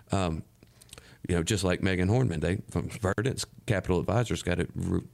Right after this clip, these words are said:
pretty badly <laughs> wrong on the last three months, the last ninety days. You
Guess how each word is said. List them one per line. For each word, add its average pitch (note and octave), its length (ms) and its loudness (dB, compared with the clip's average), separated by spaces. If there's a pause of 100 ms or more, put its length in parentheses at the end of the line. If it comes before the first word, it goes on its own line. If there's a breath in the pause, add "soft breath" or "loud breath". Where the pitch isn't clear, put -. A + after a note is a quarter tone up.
pretty F2+ 240 2
badly F2+ 640 0
<laughs> - 40 2
wrong A2+ 420 2
on G#2+ 80 4
the F2 80 4
last G2+ 360 2
three G2 220 2
months, F2+ 240 0
the F#2 80 2
last F#2 240 4
ninety F2 260 2
days. E2+ 280 2
You - 100 4